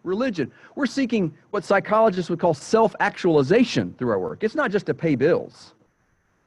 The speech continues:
Oh, we like to say that. Just gotta bring home the bacon. No, you're finding your identity in it. I mean, that's not everybody, but that's a lot of people. That's what he says in here, coming from a completely secular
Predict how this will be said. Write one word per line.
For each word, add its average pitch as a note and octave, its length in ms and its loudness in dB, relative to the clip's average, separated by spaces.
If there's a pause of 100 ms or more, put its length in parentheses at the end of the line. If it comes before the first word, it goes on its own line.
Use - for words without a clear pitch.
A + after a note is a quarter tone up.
(120)
Oh, E3+ 80 2
we E3+ 100 4
like F3 180 0
to B2+ 80 -8
say C#3+ 280 -2
that. E2 280 -6 (1120)
Just G2+ 120 -20
gotta B2 160 -4
bring C3+ 200 -6
home C#3+ 140 -6
the C#3 60 -6
bacon. B2+ 360 -2 (1000)
No, A#3 100 0
you're G#3+ 180 2
finding B3+ 380 0
your E3+ 140 2
identity B2 580 -2
in - 100 -16
it. - 100 -20 (1160)
I - 40 -2
mean, G3 100 -2
that's A3 200 -2
not G3 160 2
everybody, A2 380 -2
but F3+ 80 -8
that's B3 140 -6
a C4+ 40 2
lot A3+ 260 -4
of F#3+ 80 -8
people. C4 300 -6
That's G#3 200 -6
what G#3 120 -6
he A3+ 140 -4
says C3 320 -4
in A2 120 -10
here, A2 240 -14
coming F#3+ 160 -10
from E3 140 -8
a C#3+ 60 -8
completely E3 420 -8
secular D3 560 -8